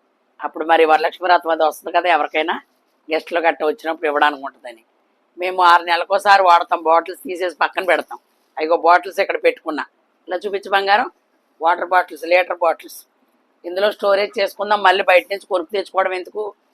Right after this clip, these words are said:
అని చెప్పి. లేకపోతే కొబ్బరి నీళ్ళకి అమ్ముతున్నారు కదా, బాటిల్ వచ్చి ఐదు రూపాయలు అంట అవి, అవి కూడా తెచ్చుకుని పెట్టుకోవచ్చు. ఓకేనమ్మా? మా ఇంట్లో ఉన్న ఒకటి, ఈ ఇంట్లో ఉన్న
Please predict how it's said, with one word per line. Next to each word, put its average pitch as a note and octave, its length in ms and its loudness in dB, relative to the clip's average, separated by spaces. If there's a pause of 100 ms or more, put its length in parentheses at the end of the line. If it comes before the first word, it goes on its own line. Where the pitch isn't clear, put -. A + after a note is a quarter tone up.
(280)
అని F3 220 -2
చెప్పి. D3 300 -4 (640)
లేకపోతే G3+ 360 2 (100)
కొబ్బరి G3+ 320 2
నీళ్ళకి A3+ 340 -4 (100)
అమ్ముతున్నారు G#3 500 2
కదా, E3+ 220 4 (840)
బాటిల్ F#3 280 2
వచ్చి G#3 200 0
ఐదు F#3+ 140 2
రూపాయలు F#3+ 260 4
అంట D3+ 200 -4
అవి, A2+ 140 -18 (720)
అవి G3 220 0
కూడా A#3 220 6
తెచ్చుకుని B3 440 -2
పెట్టుకోవచ్చు. - 480 -4 (760)
ఓకేనమ్మా? A#3 440 4 (420)
మా F#3+ 140 4
ఇంట్లో F3+ 220 4
ఉన్న D#3+ 120 -2
ఒకటి, - 180 -14 (440)
ఈ A3 40 -6 (120)
ఇంట్లో A3 220 6 (100)
ఉన్న A3 120 4